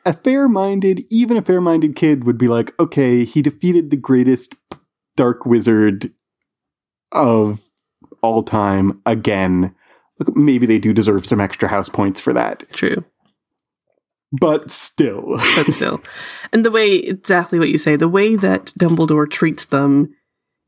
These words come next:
Speaker 2: is, these are children, and you think that they're g-, not gonna rise up against you? You think that these, like, way to make them more evil
Speaker 1: Yeah.
Speaker 2: by making them hate you.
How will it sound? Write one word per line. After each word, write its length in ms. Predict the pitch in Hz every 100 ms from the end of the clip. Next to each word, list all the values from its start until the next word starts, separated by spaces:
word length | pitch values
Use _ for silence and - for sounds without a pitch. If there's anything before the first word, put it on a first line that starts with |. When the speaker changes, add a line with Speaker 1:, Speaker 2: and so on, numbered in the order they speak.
| -
Speaker 2:
is, 640 | 170 156 151 147 151 - _ _ -
these 300 | 220 247 214
are 60 | 160
children, 1040 | - - - 196 233 254 185 160 151 151 - -
and 340 | - 214 180 -
you 260 | - 214 226
think 380 | - 277 262
that 220 | 269 247 -
they're 140 | 233
g-, 120 | 214
not 320 | 190 208 -
gonna 180 | 214 214
rise 380 | 185 180 196 226
up 160 | 226 226
against 560 | 175 180 214 - -
you? 320 | 330 349 359 370 _ _ _ _ -
You 80 | 233
think 220 | 277 277
that 100 | -
these, 200 | 247 226
like, 240 | 233 220 - _ _ -
way 260 | 226 254 311
to 80 |
make 260 | 294 269 277
them 180 | 294 277
more 320 | 247 277 339
evil 580 | 185 185 147 - 233 320 - _ _ -
Speaker 1:
Yeah. 200 | 110 -
Speaker 2:
by 140 | 220
making 320 | 220 214 240
them 100 | 240
hate 500 | 226 - 254 320 -
you. 520 | 170 143 - - 247